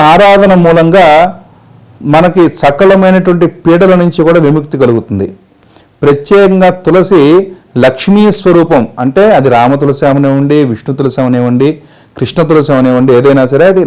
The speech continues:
లక్ష్మీ స్వరూపం కాబట్టి మనం శుక్రవారం రోజున ఆ తులసిని మన యొక్క గృహంలోకి తీసుకురావటం మూలంగా సకలమైనటువంటి శుభ ఫలితాలు కూడా కలుగుతాయి. అయితే మనం ఇందాక చెప్పుకున్నట్టుగా ఇంటి పెరటి భాగంలో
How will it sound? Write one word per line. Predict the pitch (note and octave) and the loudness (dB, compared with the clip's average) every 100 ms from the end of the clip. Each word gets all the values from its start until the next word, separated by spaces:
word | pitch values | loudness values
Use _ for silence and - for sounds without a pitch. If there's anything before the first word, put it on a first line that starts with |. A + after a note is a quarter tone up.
| A2 | -2
లక్ష్మీ | - F3 F#3 F#3 | -2 -2 -2 0
స్వరూపం | D#3 D3+ D3 C3 | 0 0 0 0
కాబట్టి | B2 B2+ A#2+ F#3+ C#3+ C3 - - - - | 0 0 0 0 0 -2 -8 -20 -20 -6
మనం | C#3 C#3+ C3+ | -2 -2 -2
శుక్రవారం | C#3+ - G3 F#3+ F#3 F3 E3 D3 | -6 -2 0 2 4 2 0 0
రోజున | C#3+ D#3+ F3 B2+ B2 - _ _ B2+ | 0 0 0 0 -4 -14 _ _ -2
ఆ | B2 A#2+ - | -2 -2 -2
తులసిని | D3 F3+ G3+ F#3+ B2+ - C3 | 0 0 0 0 -2 -6 -6
మన | B2+ B2+ | -2 -2
యొక్క | B2 B2 B2 | -4 -4 -2
గృహంలోకి | B2 D3+ D3+ C#3+ B2+ - | 0 0 0 -2 -2 -6
తీసుకురావటం | B2 - B2 A#2 A2+ A#2 A2+ | -6 -4 0 0 0 -4 -4
మూలంగా | A2+ A2 B2 F#3+ A#3 - _ - - | -4 -2 -2 -2 -4 -12 _ -14 -4
సకలమైనటువంటి | C#3+ C#3+ F3 E3 D3+ C#3 B2 | -2 0 0 0 -4 -8 -8
శుభ | C3+ C3+ | -4 -2
ఫలితాలు | D3 C#3 C#3 B2 C3 | -2 0 0 0 0
కూడా | D3 C3+ | -2 0
కలుగుతాయి. | A#2 A2+ F#2 - - _ _ _ _ - D#3+ | -2 -2 -4 -6 -14 _ _ _ _ -6 -2
అయితే | F3+ G#3 F#3+ | 2 2 2
మనం | E3+ C#3+ C#3+ | 2 0 0
ఇందాక | D3 D#3+ D#3 D3 | 0 0 0 -2
చెప్పుకున్నట్టుగా | D#3 E3+ E3 C#3+ D3+ F3 D3 C#3+ - - _ - | -2 -2 -2 -2 0 2 2 0 -6 -20 _ -2
ఇంటి | E3 F3 G#3 | 0 0 0
పెరటి | D#3+ E3+ F#3+ E3+ | 2 2 2 2
భాగంలో | F3 F3 E3+ G3 | 2 2 2 2